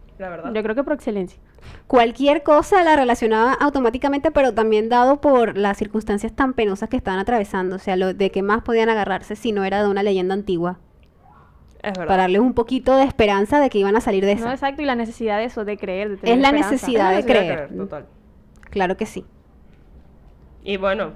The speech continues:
Speaker 1: Paul siendo una persona tan letrada y tan, o sea, tan conocedora de muchas cosas,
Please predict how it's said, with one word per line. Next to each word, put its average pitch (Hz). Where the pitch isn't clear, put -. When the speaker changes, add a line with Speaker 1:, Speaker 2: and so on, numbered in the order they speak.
Speaker 1:
Paul 208
siendo 220
una 262
persona 202
tan 247
letrada 180
y 233
tan, 185
o -
sea, 247
tan 240
conocedora 254
de 349
muchas 311
cosas, 320